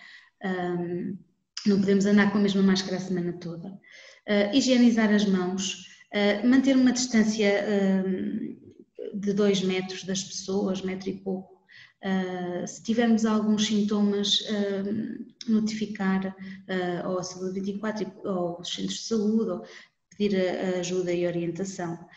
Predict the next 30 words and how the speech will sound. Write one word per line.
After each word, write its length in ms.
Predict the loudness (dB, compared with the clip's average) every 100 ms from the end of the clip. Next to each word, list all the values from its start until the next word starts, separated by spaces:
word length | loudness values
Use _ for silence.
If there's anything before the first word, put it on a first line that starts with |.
| -20 -20 -8
Ah, 460 | -2 0 0 -2 0
mas 380 | 4 6 4 0
não 160 | 0
podemos 300 | 0 0 -2
deixar 280 | 0 -2 -2
de 60 | -2
viver 280 | -2 0 0
a 20 |
nossa 340 | 0 -2 -2
vida, 300 | -6 -6 -10 _ _ _ _ _ _ _ -4
porque 880 | -2 -2 -6 -4 0 0 -2 -6 -10 -14 _ _ _ _ -10
o 60 |
balanço 520 | -2 0 2 2 -2 -2
disto 300 | -2 0 0
é 80 |
isso 360 | 2 2 0 -2
mesmo: 340 | -2 -4 -8 -12 -16 _ _ -6
é 140 | -2
a 40 |
vida. 420 | -2 -2 -8 -10 -16 -20 _
Não 160 | -2 -2
podemos 260 | 0 0
deixar 260 | 0 -4 -4
de 140 | -6 -6
a 40 |
viver, 460 | -6 -8 -8 -12 -12
temos 220 | -2 -2
que 160 | 0 0
a 40 |
viver. 580 | 0 -2 -4 -8 -12 -18